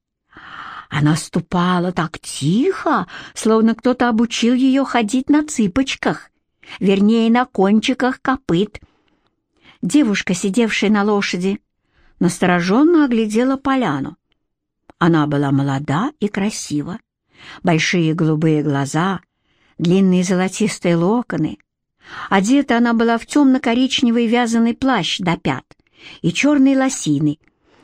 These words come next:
а обута в высокие сапоги. Девушка осторожно выехала на середину поляны. «Тише, овсянка», — сказала она, поглаживая лошадь. «Вот умница,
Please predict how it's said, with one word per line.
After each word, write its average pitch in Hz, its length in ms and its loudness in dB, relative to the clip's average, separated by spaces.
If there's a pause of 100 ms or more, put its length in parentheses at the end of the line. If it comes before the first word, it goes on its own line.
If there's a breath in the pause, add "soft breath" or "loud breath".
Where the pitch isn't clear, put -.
а 165 180 2
обута 214 400 0
в 294 60 0
высокие 233 460 -2
сапоги. 214 640 -4 (720 loud breath)
Девушка 175 460 -2
осторожно 175 560 0
выехала 180 520 -2
на 156 140 0
середину 180 560 0
поляны. 202 540 -4 (1400 loud breath)
«Тише, 240 640 0
овсянка», — 220 1000 -2 (420 soft breath)
сказала 175 560 0
она, 175 160 0
поглаживая 185 680 0
лошадь. 175 460 -2 (640 loud breath)
«Вот 359 440 0
умница, 302 880 4